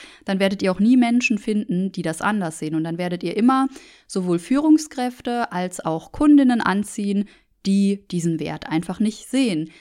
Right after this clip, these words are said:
Ich zum Beispiel kenne den Wert meiner Arbeit. Ich weiß, wie viel ich da reinstecke an Vor- und Nachbereitung. Ich weiß, was meine Kundinnen, meine Coaches bekommen in der Zusammenarbeit mit mir. Und ich hinterfrage diesen Wert meiner Arbeit gar nicht.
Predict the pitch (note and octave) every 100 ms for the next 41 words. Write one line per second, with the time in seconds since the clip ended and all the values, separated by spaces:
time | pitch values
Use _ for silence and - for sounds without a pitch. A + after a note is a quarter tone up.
0 | _ _ _ _ _ - - - B3+ A#3
1 | - G3+ - A3 F#3+ E3 D#3+ E3+ E3+ D#3+
2 | E3 D#3+ E3+ F#3+ G3+ - F3+ F#3+ G#3+ -
3 | - C4+ A#3+ E3+ A3 B3 D4 C#4 B3+ _
4 | A3+ - F#3+ D#3+ F3 - A#3 A3+ - E3+
5 | - G#3 F#3+ F3+ F3+ G#3 - G#3+ G3+ G3+
6 | G3 - E3 F3+ - F#3 F3 E3+ E3+ -
7 | G#3+ G3+ F#3+ F3+ E3+ F3 - G3 - F3+
8 | - E3+ - - - A#3+ E3 F3+ D#4 -
9 | _ - F3 E3+ - D#3+ D#3+ D#3+ E3 D#3+
10 | E3 F3+ F3 F3+ F3+ G3+ - - - F#3
11 | F3 - G#3 E3 - - A3 C#4 F#3 D#3
12 | D3 C#3+ C3+ - D#3 D3+ D#3 D3+ C#3+ D3+
13 | - D3+ D3 D3+ -